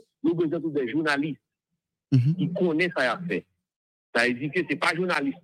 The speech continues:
Speaker 1: touche, et, et, et, et touche à tout.
Speaker 2: Mhm.
Speaker 1: Un journaliste connaît que,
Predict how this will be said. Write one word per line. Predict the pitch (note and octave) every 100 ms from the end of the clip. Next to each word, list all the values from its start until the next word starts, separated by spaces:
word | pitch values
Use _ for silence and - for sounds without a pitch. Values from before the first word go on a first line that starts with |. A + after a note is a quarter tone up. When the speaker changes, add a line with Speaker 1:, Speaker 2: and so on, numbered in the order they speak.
| -
Speaker 1:
touche, | D3+ -
et, | D3+
et, | D3+ D#3+ C#3 C#3 C#3 C3+
et, | C3+ C3 - C3 B2
et | A#2
touche | D3+ C#3+
à | C#3+
tout. | - C3+ - _ _
Speaker 2:
Mhm. | C#3+ C#3+ E3+
Speaker 1:
Un | G3+
journaliste | G3 C#4 C#4+ D4 C#4+ -
connaît | G#3 G3 F#3
que, | E3+ D3+